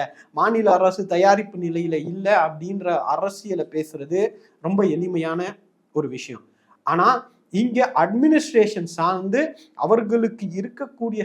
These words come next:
சிக்கல்களையும் புரிஞ்சுக்கிறோம். புரிஞ்சுக்கிட்டு நீங்க கொடுக்க வேண்டிய தொகையை இருபத்தி ஏழாம் தேதிக்குள்ள கொடுங்கன்றது தான் அந்த, அந்த டோனே தவிர, அவங்க கொடுக்க மாட்டாங்க அப்படின்னா அப்ப நாங்க எதிர் அரசியல் பண்ண தயாரா இருப்போம். இங்க தமிழ்நாட்டுடைய உரிமையை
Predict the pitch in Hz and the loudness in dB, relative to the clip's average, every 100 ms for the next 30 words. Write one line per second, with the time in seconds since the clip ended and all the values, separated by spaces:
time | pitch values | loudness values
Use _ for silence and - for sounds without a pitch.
0 | 202 208 - 277 233 233 247 196 165 175 | -8 -14 -4 0 6 6 4 2 -2 -2
1 | - - _ _ _ _ - 330 339 220 | -4 -8 _ _ _ _ 4 6 6 2
2 | 165 220 285 - _ - 220 226 - 269 | 0 0 -2 -6 _ -4 0 0 2 4
3 | 370 370 320 247 214 185 196 190 285 170 | 6 6 4 2 -2 -2 -2 0 -2 -4
4 | 202 269 311 254 240 220 214 196 185 165 | -6 -6 -8 -4 0 2 0 -2 -10 -10
5 | 180 262 294 - 220 247 302 294 302 269 | -4 -2 -2 -2 2 4 4 4 0 0
6 | 214 208 269 240 196 165 - _ _ - | 0 4 4 4 2 0 0 _ _ -2
7 | 190 175 226 262 220 151 151 220 - _ | 0 4 4 2 0 0 2 0 -2 _
8 | - 214 202 - 247 - 302 262 254 247 | 2 4 2 0 0 4 6 6 4 2
9 | 247 277 185 175 175 302 - - - 381 | 4 2 2 -2 2 2 4 2 4 4
10 | 381 285 320 269 247 269 208 208 190 175 | 6 6 4 4 6 6 6 4 -4 -4
11 | 175 214 175 180 175 156 135 127 _ _ | -2 0 2 4 4 2 0 -16 _ _
12 | _ - 208 240 226 240 233 _ - 160 | _ -2 0 4 6 4 0 _ -2 2
13 | 262 294 285 285 285 233 208 160 180 233 | 4 4 8 6 6 -2 2 2 2 0
14 | 233 160 160 | 0 2 2